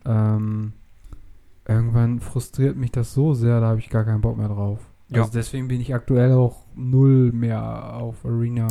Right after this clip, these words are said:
Speaker 2: Kenn ich. Das
Speaker 1: aktiv
Speaker 2: nennt sich
Speaker 1: und
Speaker 2: dann, das nennt sich dann Tilt. Dann hat man einfach die Schnauze voll und man,
Speaker 1: <laughs>
Speaker 2: man, man
Speaker 1: Ja, weißt du,
Speaker 2: spielt
Speaker 1: das Ding ist halt auch
Speaker 2: irrational
Speaker 1: so
Speaker 2: und hat einfach keinen Bock mehr.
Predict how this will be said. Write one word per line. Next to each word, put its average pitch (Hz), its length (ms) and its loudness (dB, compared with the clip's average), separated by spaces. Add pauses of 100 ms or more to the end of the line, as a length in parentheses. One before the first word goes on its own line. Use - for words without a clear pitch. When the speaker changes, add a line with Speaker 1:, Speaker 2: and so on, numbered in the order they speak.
Speaker 2:
Kenn 117 180 -2
ich. 107 120 -2
Das 110 140 -4
Speaker 1:
aktiv - 60 -2
Speaker 2:
nennt 131 140 0
sich 135 140 -4
Speaker 1:
und 143 60 -4
Speaker 2:
dann, 123 280 -4
das 117 120 -8
nennt 127 140 -2
sich 127 100 -4
dann 117 220 -6
Tilt. - 480 -6
Dann 113 120 -2
hat 117 140 -6
man 120 80 -4
einfach 117 180 -6
die 110 100 -10
Schnauze 117 400 -4
voll 143 440 0
und 113 320 -6
man, 110 360 -6 (320)
Speaker 1:
<laughs> 156 80 4 (680)
Speaker 2:
man, 120 200 0
man 120 120 2
Speaker 1:
Ja, 147 100 4
weißt 180 180 4
du, 165 80 4
Speaker 2:
spielt 175 100 8
Speaker 1:
das 156 100 2
Ding 220 220 2
ist 165 160 6
halt 185 120 6
auch - 20 6
Speaker 2:
irrational 165 520 4
Speaker 1:
so 175 60 6
Speaker 2:
und 131 100 0
hat 139 100 0
einfach 135 260 -2
keinen 120 200 -2
Bock - 240 -4
mehr. 90 260 -10